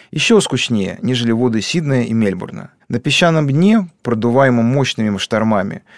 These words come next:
задерживается мало жизни. Местные власти строят искусственные рифы для создания более благоприятных мест погружений. Аделаиду в мире дайвинга прославил Родни Фокс, организовавший музей большой белой акулы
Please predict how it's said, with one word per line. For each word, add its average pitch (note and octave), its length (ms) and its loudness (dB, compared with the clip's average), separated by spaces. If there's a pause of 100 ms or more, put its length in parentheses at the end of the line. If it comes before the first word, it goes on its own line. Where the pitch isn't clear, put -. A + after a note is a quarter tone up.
(240)
задерживается D3+ 720 2
мало A#2 320 2
жизни. - 400 -12 (320)
Местные F3 400 2
власти D3 380 4
строят C#3+ 360 0
искусственные A2+ 640 -2
рифы D3 440 -4
для - 160 -6
создания G#2+ 500 0
более B2+ 340 2
благоприятных A2 760 -2
мест F#2+ 260 -4
погружений. - 680 -8 (200)
Аделаиду C3+ 680 4
в G#2 100 -2
мире B2+ 300 2
дайвинга B2 480 2
прославил C3+ 680 0
Родни C3 280 2
Фокс, - 440 -4 (380)
организовавший A#2+ 960 2
музей A#2 340 0
большой A#2 380 2
белой G2+ 340 2
акулы D#3 460 -2